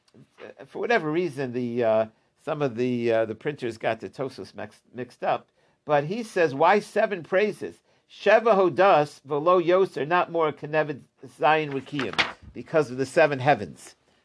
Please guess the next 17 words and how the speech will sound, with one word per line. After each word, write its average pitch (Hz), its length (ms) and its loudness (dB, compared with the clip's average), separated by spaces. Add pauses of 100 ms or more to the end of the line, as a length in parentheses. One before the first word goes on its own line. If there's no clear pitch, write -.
(100)
Uh, 95 480 -8
okay, 101 340 -8
so 135 200 -2
we 135 140 -2
say 165 320 0
the, 135 240 -6 (220)
I 156 120 4
don't 180 120 2
know 180 120 6
if 160 100 0
it 160 80 -4
means 156 260 -6
'cause 131 160 -8
we're 131 160 0
in 127 120 -6
seventh 151 440 0
heaven. 151 400 0